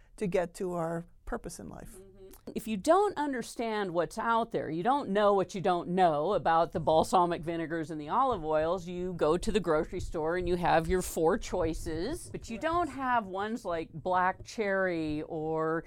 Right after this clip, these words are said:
Speaker 2: key lime or apple, and so you're, you know, especially you have foodies in your life, that what a great way to introduce them to some really good stuff.
Speaker 1: Well, and, and the thing is that, you know, there, it isn't well known. Even with the olive oil, it's coming out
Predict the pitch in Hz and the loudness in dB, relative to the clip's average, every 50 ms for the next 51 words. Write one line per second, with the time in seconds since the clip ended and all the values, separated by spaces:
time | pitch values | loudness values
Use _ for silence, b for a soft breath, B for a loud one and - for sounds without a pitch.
0 | b b - - - 254 254 226 208 202 190 180 175 165 160 156 156 151 147 147 | b b -16 -10 -4 -4 -2 -2 2 4 4 4 4 2 0 -2 -4 -4 -6 -8
1 | 156 - - 180 170 165 165 165 165 165 165 165 165 160 160 b b b b - | -10 -8 -8 -6 -6 -4 -4 -4 -2 -2 -2 -2 -2 -2 -4 b b b b -8
2 | - 208 - 196 202 - - 208 180 175 170 165 160 165 165 - - 170 165 165 | -4 -2 -2 -2 -2 -4 -4 -2 0 0 0 0 0 0 -2 -4 -6 -10 -10 -8
3 | 165 165 170 170 165 165 170 170 170 170 165 139 - - - - 196 165 170 170 | -8 -6 -4 -4 -4 -2 -2 -2 -4 -6 -6 -10 -14 -16 -10 -6 -4 -2 -2 -2
4 | 165 165 170 165 160 165 160 160 - 190 170 147 147 156 - - 226 202 - - | -2 -2 -2 0 0 0 -2 -2 -4 -4 -4 -4 -4 -6 -4 -4 -4 -4 -4 -4
5 | 202 180 170 165 151 - - 277 269 240 190 180 165 - - 170 160 156 160 160 | -4 -2 -2 -4 -4 -6 -6 -4 -4 -4 -2 -4 -4 -4 -4 -4 -4 -4 -4 -2
6 | 165 165 160 143 139 156 285 - - - - 170 165 160 165 160 165 - - 185 | 0 2 2 2 2 -2 -4 -6 -10 -8 -4 0 2 4 4 4 4 2 0 -2
7 | 262 269 254 170 - - 160 170 196 214 220 - 185 180 180 190 185 - 190 - | -2 -2 -2 -4 -4 -2 2 2 2 2 2 0 -2 -2 -2 -2 -4 -6 -10 -8
8 | - 175 160 - 175 160 127 - 165 175 185 - - - 165 147 143 147 - - | -6 -8 -8 -6 -10 -10 -6 -6 -6 -6 -6 -8 -10 -12 -10 -8 -8 -4 -4 -4
9 | - 151 151 151 - - 143 151 151 160 160 147 - - - - - - - 294 | -4 -4 -6 -8 -8 -10 -10 -8 -8 -8 -8 -8 -10 -10 -12 -14 -8 2 8 8
10 | 269 262 - - 254 247 233 - - - 240 226 220 214 - - 277 269 247 214 | 8 8 8 4 0 0 -2 -2 -2 -2 -2 0 0 0 0 0 0 0 -2 -2
11 | 202 196 202 196 196 196 190 185 - - - 226 269 226 202 175 175 185 - - | 0 0 -2 -2 0 0 -2 -2 -2 -6 -10 -10 -4 -4 -4 -4 -4 -8 -10 -14
12 | _ - 208 - - 208 185 - 214 233 226 220 214 202 190 196 180 175 185 185 | _ 0 0 2 2 0 0 2 0 0 0 0 -4 -4 -2 -2 -2 -2 -2 -2
13 | 175 170 165 170 - - 233 233 247 226 208 - - - 175 196 - - - 127 | -2 -2 -4 -4 -4 -4 -4 -2 -2 -4 -6 -8 -10 -4 -2 -2 0 2 4 6
14 | 196 214 226 220 190 180 170 165 170 170 165 - - - - - 202 190 190 185 | 6 6 6 4 2 0 0 0 2 0 0 -2 -4 -8 -6 -6 -6 -6 -6 -6
15 | 180 165 170 165 - | -6 -6 -6 -6 -8